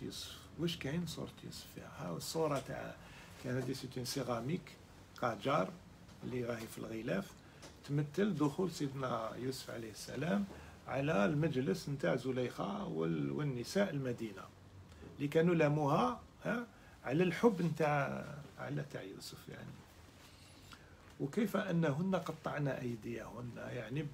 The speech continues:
بدون شعور، يعني بدون شعور. ف، آه، حنا خيرنا هاد المرة ما درناش لا كاتريام دو كوفرتور هنا، باسكو حبينا تكون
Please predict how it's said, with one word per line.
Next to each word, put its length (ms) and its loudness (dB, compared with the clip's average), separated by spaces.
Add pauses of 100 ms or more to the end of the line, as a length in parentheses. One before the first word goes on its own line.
بدون 420 0
شعور، 640 -4
يعني 300 -14 (120)
بدون 240 -8 (120)
شعور. 300 -6 (840)
ف، 40 2 (1300)
آه، 520 -2
حنا 300 6
خيرنا 640 4 (1120)
هاد 120 4
المرة 260 10
ما 100 8
درناش 380 2
لا 60 4
كاتريام 440 2
دو 100 2
كوفرتور 480 -2
هنا، 360 -4 (800)
باسكو 380 -4
حبينا 380 0
تكون 360 -4